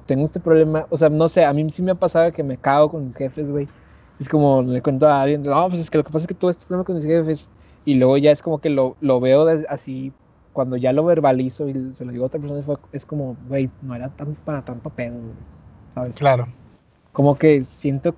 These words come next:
Speaker 1: yo que sí ocupan tener amigos y así, no necesariamente pareja, pero sí gente que, que los quiera y así, porque eso ayuda un chingo a, a progresar en tu vida, güey, porque ya te empiezas a dar cuenta muy cabrón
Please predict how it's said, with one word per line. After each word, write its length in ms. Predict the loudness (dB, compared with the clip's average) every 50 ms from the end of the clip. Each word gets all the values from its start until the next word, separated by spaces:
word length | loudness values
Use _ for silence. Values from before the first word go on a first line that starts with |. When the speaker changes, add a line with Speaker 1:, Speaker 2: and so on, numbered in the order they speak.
| _ _ -6
Speaker 1:
yo 260 | 0 2 4 4 4
que 100 | 0 -4
sí 180 | -8 -6 -6 -8
ocupan 400 | -8 -6 -8 -8 -6 -4 -6 -6
tener 280 | -6 -6 -4 -2 -2 0
amigos 380 | 0 0 0 0 0 -2 -2
y 40 | -4
así, 220 | -6 -6 -6 -4 0
no 180 | 2 2 4
necesariamente 480 | 4 2 2 4 2 4 4 2 0 0
pareja, 360 | 0 2 2 2 2 0 -2 -6 _ _ _ _ _ _ _ _ _ _ _ -20 -20 -20 -20 _ _ _
pero 160 | -4 -4 -4
sí 200 | -4 -4 -6 -8
gente 500 | -8 -2 0 0 0 0 -2 -4 -6 -8
que, 420 | -6 -4 -2 -2 -2 -2 -6 -10 -16 -18 _
que 100 | -12 -12
los 180 | -10 -12 -10 -4
quiera 280 | -2 0 2 2 2
y 80 | 2 2
así, 340 | 0 -2 -4 -6 -8 -8 -10 -14 _ _ _ _ _ _ _ _ _ _ _ _ _ _ _ _ _ _ _
porque 540 | 2 2 2 2 2 0 0 2 2 2 0 -4 -8 _
eso 220 | -8 -6 -4 -2 -2
ayuda 240 | -2 0 0 -2 -2
un 80 | -4
chingo 380 | -6 -8 -8 -8 -4 -2 -2 0
a, 180 | 0 -2 -4 -8 _ _
a 180 | -6 -6 -6 -4
progresar 560 | -4 -2 -2 0 0 -2 -4 -4 -6 -6 -6
en 80 | -4
tu 120 | -4 -2 2
vida, 240 | 2 4 4 4 2
güey, 200 | 0 -4 -8 -12
porque 240 | -14 -14 -12 -12
ya 80 | -14 -8
te 80 | -6 -4
empiezas 260 | -2 -2 -2 -2 0 2
a 40 |
dar 180 | 2 2 2 0
cuenta 320 | -2 -4 -4 -2 -4 -4
muy 260 | -4 -4 -2 -2 -4 -2
cabrón 520 | 0 0 2 4 4 2 2 0 -2 -8